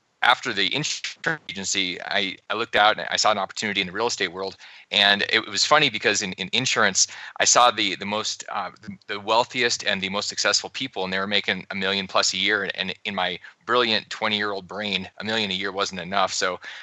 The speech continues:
I decided real estate was the place to go, and, and went out and, and started doing things, not knowing what the rules were at twenty years old,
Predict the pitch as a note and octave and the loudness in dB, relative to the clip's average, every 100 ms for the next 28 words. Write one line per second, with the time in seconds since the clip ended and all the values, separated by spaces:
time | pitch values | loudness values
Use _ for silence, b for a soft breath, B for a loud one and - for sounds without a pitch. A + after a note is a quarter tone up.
0 | B F#2 G2 A2+ G#2 F#2 G#2+ G#2+ G#2+ F2 | B -2 2 4 2 0 0 0 -2 -6
1 | - - G2 - F#2 G2+ F#2+ F2+ b b | -6 -4 -4 -2 0 2 0 -6 b b
2 | b b - G#2+ G#2+ G#2 G#2+ A2+ A#2 A2 | b b 0 2 2 2 4 6 4 2
3 | G#2 G#2 - G#2 A#2 A2 G2+ G2+ G#2+ C3+ | -8 -6 -2 2 2 0 -8 -6 -4 -2
4 | B2 G#2 G2 G2 A2 G#2+ A2 G2 G2+ G#2 | 0 -2 0 2 2 2 -2 -2 -4 -6
5 | F#2 A2+ C3 F#2+ F2 F2+ - F2+ - - | -10 -8 -6 -8 -8 -6 -2 -4 -4 -8
6 | G2 F#2+ F#2 F#2+ F#2+ | -8 -8 -8 -8 -8